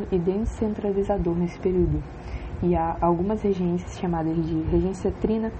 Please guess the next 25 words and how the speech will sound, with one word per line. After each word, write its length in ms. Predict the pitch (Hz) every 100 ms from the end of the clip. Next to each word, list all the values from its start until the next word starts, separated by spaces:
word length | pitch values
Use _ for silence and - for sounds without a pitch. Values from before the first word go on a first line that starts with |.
| - -
provisória 420 | 185 170 165 170 180
e 20 |
permanente, 540 | 180 170 160 170 - -
e 120 | 233
una, 260 | 196 180 190 - - - - - - - - -
é, 320 | 165 165 160 156 156
e 100 | 185
duas 400 | 180 190 202 185
unas 320 | 180 185 185
depois. 500 | 190 196 - 156 147 - - - - - -
Há 80 | 202
uma 160 | 214 233
consolidação 760 | 226 254 254 233 214 202 202
de 100 | 196
corrente 440 | - 185 180 180 175
de 80 |
pensamento 680 | 170 175 - 170 156 165 - - - - -
com 360 | 196 185 180 180 - -
o 280 | 170 170 165 156
pessoal 420 | 175 - 156 143 - -
que 100 | 156
era 140 | 151 - - -
chamado 360 | - 175 160 165
de 160 | 160 -
exaltado, 680 | 185 185 196 - 151 160